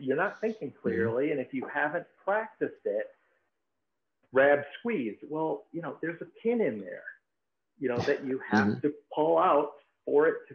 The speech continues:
Speaker 1: physically,
Speaker 3: Mm-hmm.
Speaker 1: you know, open that valve and squeeze. You know, another thing is, well, don't, you know,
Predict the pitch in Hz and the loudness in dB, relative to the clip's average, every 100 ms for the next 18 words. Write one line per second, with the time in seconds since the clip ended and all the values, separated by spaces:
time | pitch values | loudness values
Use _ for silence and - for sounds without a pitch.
0 | - 135 127 147 - 143 143 147 135 120 | -8 -6 -4 -4 0 2 2 0 -2 -4
1 | - 147 143 151 139 135 127 120 127 139 | 4 6 6 2 -2 -4 -4 -4 -4 -6
2 | 135 135 - _ _ _ _ - 226 247 | -8 -12 -18 _ _ _ _ -12 -8 -8
3 | - - _ _ _ _ _ _ 123 135 | -10 -16 _ _ _ _ _ _ -2 0
4 | 135 - _ _ - - 104 - 135 151 | 0 -4 _ _ -20 -20 -8 -4 4 6
5 | 220 208 175 143 123 127 151 - 156 - | 4 2 0 0 0 -2 -2 -6 -8 -10
6 | 139 - 160 180 - _ - 170 | -14 -4 -4 -4 -12 _ -8 -6